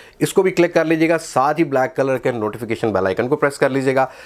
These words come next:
ताकि आपको इससे रिलेटेड जो भी न्यूज़ हो, जो भी रिव्यू हो, आपको आपके नोटिफिकेशन बार में मिल सके। तो आज की वीडियो में इतना ही। मुझे कमेंट सेक्शन में ज़रूर बताइएगा कि आपको वाई सेवन प्रो की स्पेसिफिकेशन इम्प्रेसिव लगी भी कि नहीं।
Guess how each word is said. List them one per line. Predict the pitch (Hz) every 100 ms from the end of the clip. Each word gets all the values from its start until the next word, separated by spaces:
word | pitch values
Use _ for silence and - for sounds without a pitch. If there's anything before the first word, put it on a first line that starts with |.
| - -
ताकि | 160 208
आपको | 196 190 208 190
इससे | 185
रिलेटेड | 175 160 156 147
जो | 131 139
भी | 143 143
न्यूज़ | 104 117 131
हो, | 135 123
जो | 101 120 151
भी | 156 175
रिव्यू | 151 139 147
हो, | 147
आपको | 143 113 113 -
आपके | 110 104 104
नोटिफिकेशन | 95 95 90 104
बार | 95 87
में | 104 - - - 98
मिल | 92
सके। | 95 92
तो | - - -
आज | 110 151 175
की | 202
वीडियो | 180 180
में | 185
इतना | 160 170
ही। | 165 175
मुझे | 143 151 196
कमेंट | 175 175
सेक्शन | 175 160 165
में | 156 151
ज़रूर | 135 123 190
बताइएगा | 185 156 151 156 156
कि | 156 165 -
आपको | 131 156 165 175
वाई | 127 131
सेवन | 135 - 131 135
प्रो | 123 123
की | 123
स्पेसिफिकेशन | - 113 113 113 113 110 151 135 - - -
इम्प्रेसिव | 127 170 185 233 170
लगी | 143 151
भी | 139 135
कि | 131 139 - - -
नहीं। | 101 104 110